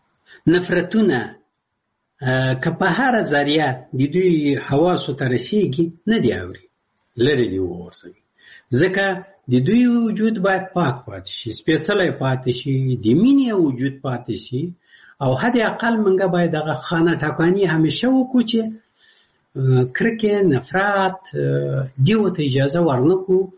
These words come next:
چې زموږ وجود د دوی ځاله شي. موږ باید په ځای د دې چې فرصت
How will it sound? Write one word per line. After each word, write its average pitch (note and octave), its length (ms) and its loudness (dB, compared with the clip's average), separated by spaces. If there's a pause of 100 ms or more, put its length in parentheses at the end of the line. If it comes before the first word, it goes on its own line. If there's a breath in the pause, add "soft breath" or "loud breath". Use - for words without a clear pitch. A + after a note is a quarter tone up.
(300 soft breath)
چې C3 100 0 (140)
زموږ G#3+ 580 2
وجود G3+ 320 0
د E3+ 80 -2 (100)
دوی D3 180 4
ځاله G#2+ 500 0
شي. - 320 -8 (680)
موږ G3+ 280 2 (100)
باید G#3+ 420 0 (580)
په D3+ 60 -2
ځای F#3+ 300 2
د E3+ 100 0 (120)
دې C#3 200 2
چې A#2+ 120 -4 (380)
فرصت - 520 -2